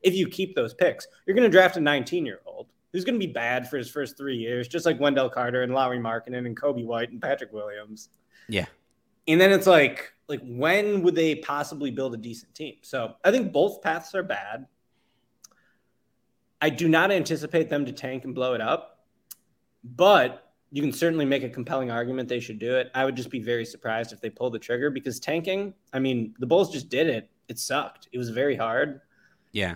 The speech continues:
Speaker 1: There's no promise that it's gonna yield a future superstar. So it's a bad situation they're in, to say the least.
Speaker 2: Yeah, the tanking, the, the, the, the notion of tanking is the kind of thing that, again, gets thrown out there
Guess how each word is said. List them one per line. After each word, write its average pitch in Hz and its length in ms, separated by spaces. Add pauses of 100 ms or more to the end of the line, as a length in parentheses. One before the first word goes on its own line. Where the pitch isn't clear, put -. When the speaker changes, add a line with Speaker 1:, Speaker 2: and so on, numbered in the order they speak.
Speaker 1:
There's 135 160
no 139 240
promise 147 420
that 127 140
it's 117 160
gonna 131 140
yield 127 580 (180)
a - 40
future 143 340
superstar. 139 800 (440)
So 117 440 (840)
it's 117 100
a 160 40
bad 170 260
situation 113 500
they're 104 200
in, 104 160
to 107 100
say 123 160
the 107 120
least. - 440 (380)
Speaker 2:
Yeah, 143 180
the 143 140
tanking, 185 800
the, 127 260
the, 131 220
the, 113 240
the 120 180
notion 160 380
of 139 160
tanking 113 460
is 90 120
the 104 100
kind 117 260
of 107 80
thing 120 180
that, 104 100
again, 101 640 (500)
gets 135 240
thrown 165 300
out 147 220
there 107 340